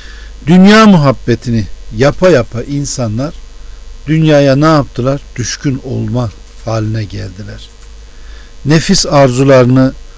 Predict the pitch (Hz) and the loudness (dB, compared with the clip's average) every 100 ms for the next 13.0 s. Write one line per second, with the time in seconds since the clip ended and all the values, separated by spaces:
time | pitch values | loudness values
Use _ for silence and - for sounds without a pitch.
0 | - - 170 170 - 202 170 160 156 151 | -18 -2 0 0 0 2 4 4 2 2
1 | - 143 135 127 131 127 - - - - | 2 2 2 2 0 -2 -12 -20 -20 -20
2 | - - 135 175 185 190 214 - 175 165 | -20 -8 2 4 6 6 4 2 4 4
3 | 156 160 160 156 143 - 156 170 170 180 | 2 2 2 4 2 2 4 4 6 6
4 | 151 135 123 - 123 120 131 247 - - | 6 4 2 0 2 4 4 4 0 -16
5 | - - - - - - - 139 185 208 | -18 -18 -18 -18 -18 -10 0 4 6 6
6 | 175 156 135 131 120 131 196 214 - - | 6 4 4 4 2 2 0 -2 -12 -18
7 | - - 139 123 120 139 156 175 - - | -18 -12 -4 0 2 2 0 -4 -14 -16
8 | - 113 107 113 156 175 - - - 135 | -8 -6 -4 -6 -8 -12 -16 -16 -8 -4
9 | 123 113 101 120 143 - 113 107 - 110 | -4 -4 -6 -10 -14 -10 -8 -8 -8 -10
10 | 101 92 - - 95 95 101 - - - | -10 -12 -14 -16 -16 -16 -16 -18 -18 -20
11 | - - - - - - - 180 185 180 | -20 -20 -20 -20 -18 -8 2 4 6 6
12 | 160 135 131 131 147 - - - 208 | 4 4 2 2 -2 2 0 4 2